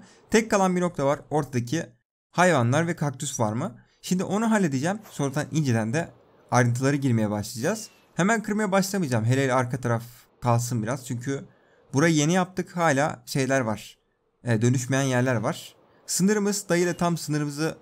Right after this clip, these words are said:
ayarladım. Şimdi şeyi anlatacağım size. Bu arada şuradaki adaları da yaptık. Bu adalar da çok taze. Hala çimen olması lazım sağ solu.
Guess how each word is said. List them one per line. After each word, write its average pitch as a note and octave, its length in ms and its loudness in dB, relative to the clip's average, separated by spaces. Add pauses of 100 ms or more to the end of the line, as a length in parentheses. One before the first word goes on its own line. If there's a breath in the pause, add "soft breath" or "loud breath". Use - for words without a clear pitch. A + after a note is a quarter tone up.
(160)
ayarladım. A2 480 -2 (320)
Şimdi F#3+ 240 0
şeyi G#3+ 200 4
anlatacağım A#2+ 460 0
size. G#2 320 -6 (160)
Bu D#3 120 2
arada D#3 220 -2
şuradaki C#3 520 -6 (300 soft breath)
adaları A#2 400 2
da B2+ 40 0
yaptık. A#2+ 320 -4 (160)
Bu A#2 80 0
adalar A2+ 300 0
da A2 80 -2
çok A2 240 -10
taze. A2 380 -2 (600)
Hala A#2+ 460 -2 (360)
çimen B2 240 0
olması A2 360 -2
lazım G2+ 260 -6
sağ G#2 240 -6
solu. D#3 320 -8